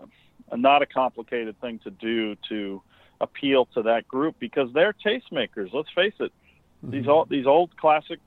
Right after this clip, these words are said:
Speaker 1: golf clubs can, can change things, and the soft spikes example is the perfect example of that. That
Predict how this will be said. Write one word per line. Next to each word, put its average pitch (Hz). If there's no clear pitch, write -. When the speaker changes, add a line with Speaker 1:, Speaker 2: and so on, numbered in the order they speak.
Speaker 1:
golf 143
clubs 120
can, 143
can 139
change 196
things, 92
and 113
the -
soft 147
spikes 143
example 127
is 117
the 117
perfect -
example 143
of 98
that. 95
That 113